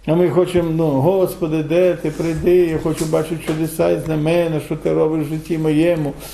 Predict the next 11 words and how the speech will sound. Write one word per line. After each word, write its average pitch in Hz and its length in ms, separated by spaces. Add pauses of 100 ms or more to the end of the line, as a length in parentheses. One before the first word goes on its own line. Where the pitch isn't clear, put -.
(220)
во 156 120
благо 156 340
для 156 160
плоті 160 500
моєї». 147 520
<clears throat> 170 380
Тобто, 143 260
ну, 139 180
людина 143 460 (440)
так 143 200
сприймає. 160 680